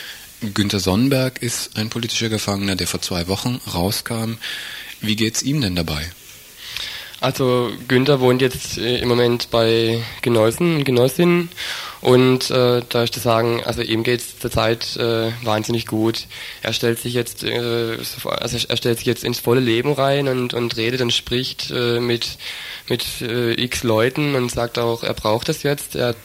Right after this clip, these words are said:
Speaker 2: konnte und durfte das fünfzehn Jahre nicht machen und, äh, stellt sich da jetzt voll rein und macht es einfach.
Speaker 1: Und dass eben er nicht ein Einzelfall bleibt oder eine, einer unter wenigen,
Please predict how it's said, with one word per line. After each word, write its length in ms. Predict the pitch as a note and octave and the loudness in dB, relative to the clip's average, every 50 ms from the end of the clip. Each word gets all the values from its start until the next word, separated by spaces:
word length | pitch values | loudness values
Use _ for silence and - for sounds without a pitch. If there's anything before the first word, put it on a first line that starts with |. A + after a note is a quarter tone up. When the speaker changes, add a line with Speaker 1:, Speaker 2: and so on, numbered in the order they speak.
| - - - | -16 -14 -10
Speaker 2:
konnte 400 | - - - A#2 A#2+ C3 C3+ C#3 | -6 -2 0 0 0 2 2 2
und 180 | C3 B2+ B2 A#2 | 2 2 0 2
durfte 240 | B2+ A#2+ A#2+ B2 B2+ | 2 2 2 2 -2
das 100 | A#2 - | -4 -4
fünfzehn 380 | - - B2 A#2+ - - B2+ | -4 -4 -4 -4 -2 -4 -2
Jahre 260 | A#2+ A#2+ A2+ A2+ A2+ A2+ | 0 0 0 0 0 0
nicht 380 | A#2 B2 D3 E3+ - - - | 0 0 0 0 -2 -4 -2
machen 420 | E3 D#3 D3 D3+ - D#3 D3 C#3+ C#3 - - - - - - - - - - | 0 2 2 2 2 0 -2 -2 -4 -8 -14 -14 -12 -12 -12 -14 -14 -14 -6
und, 460 | - - B2 A#2+ B2 B2 A#2+ B2 - - | -2 0 2 2 2 2 0 -2 -4 -2
äh, 360 | A#2+ A#2+ A#2+ A#2+ A#2 A#2 A#2+ | -2 0 2 2 0 0 -2
stellt 280 | - - B2 A#2 A#2 | -2 0 0 0 0
sich 80 | - - | 0 -2
da 80 | - A2+ | -2 -2
jetzt 180 | A2+ - - | -2 -4 -2
voll 160 | - A2+ A2+ | 0 2 2
rein 300 | A2+ A2+ G#2+ G#2+ A2 A2+ | 2 2 0 0 0 0
und 120 | B2 B2 A#2 | -2 -2 -2
macht 240 | A2 G2+ G2+ - B2 | -2 -4 -4 -4 -6
es 120 | A2+ - | -6 -6
einfach. 500 | - A2+ A2 A2+ - - A2+ A2+ - - - - - - - - - - - - - - - - - - - - - - - - - - - - - - - - - - - - | -6 -8 -8 -8 -8 -10 -10 -10 -12 -14 -18 -20 -20 -20 -20 -20 -20 -20 -20 -20 -20 -20 -20 -20 -20 -20 -20 -20 -20 -20 -20 -20 -16 -10 -8 -8 -8 -6 -8 -10 -10 -12 -10 -4
Speaker 1:
Und 460 | - G2+ G2 F#2+ F#2+ F#2+ - - - - - - - - - - - - - - - - - - | -2 -2 0 0 -2 -4 -6 -10 -10 -12 -16 -20 -20 -20 -20 -20 -20 -20 -20 -20 -20 -16 -8 -2
dass 240 | - G#2+ G#2+ - | -2 -2 -2 -2
eben 580 | - - A2 G#2 G2+ G2+ F#2+ F#2 F#2+ G2 G2+ - - - - - - - - - - - - - - - - - - - | -4 -2 -2 -2 -2 -2 -2 -2 -2 -4 -6 -8 -12 -18 -20 -20 -20 -20 -20 -20 -20 -20 -20 -20 -20 -20 -20 -16 -8 -2
er 160 | G#2 G2+ G2+ | 0 0 0
nicht 200 | G2 G2+ - - | 0 0 -2 -4
ein 80 | G2 | -4
Einzelfall 560 | F2+ F2 F#2 G2+ - A#2+ A2+ - - A2+ A2+ A2 | -6 -6 -6 -4 -4 -6 -6 -4 -2 -4 -2 -2
bleibt 500 | A2 A2 G#2 G#2 G2+ - - - - - - - | 0 0 0 -2 -4 -6 -10 -12 -12 -12 -12 -6
oder 320 | - F#2+ F2+ E2+ F2 F#2 - - | -4 -2 -2 -2 -2 -4 -6 -6
eine, 300 | - F#2+ F#2+ G2 G2+ - - | -6 -4 -4 -4 -6 -6 -8
einer 260 | - - F#2+ G2 G#2 | -4 -4 -2 -2 -2
unter 240 | G#2 G2 - G#2+ F#2+ | -2 -2 -2 -2 0
wenigen, 420 | F#2 F2+ F#2 G2+ G2+ G#2+ A2 G#2 | 0 0 0 0 -2 -4 -6 -8